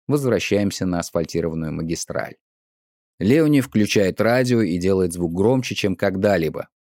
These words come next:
Я открываю украденную бутылку и выпиваю сок, затем наливаю половину второго пакета в паильничек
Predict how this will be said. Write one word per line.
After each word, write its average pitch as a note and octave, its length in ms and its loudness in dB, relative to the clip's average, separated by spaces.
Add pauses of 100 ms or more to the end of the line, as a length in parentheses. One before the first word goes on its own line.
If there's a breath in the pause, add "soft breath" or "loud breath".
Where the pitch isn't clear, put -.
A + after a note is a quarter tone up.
(280)
Я G#2+ 180 0
открываю A2 480 0
украденную F2+ 580 -2
бутылку A#2 520 0
и F#2 160 -4
выпиваю F2+ 480 0
сок, - 360 -2 (460)
затем C3 380 2
наливаю B2 420 4
половину A2+ 480 2
второго A2 400 0
пакета G#2 500 -2
в - 80 -10
паильничек G2 540 0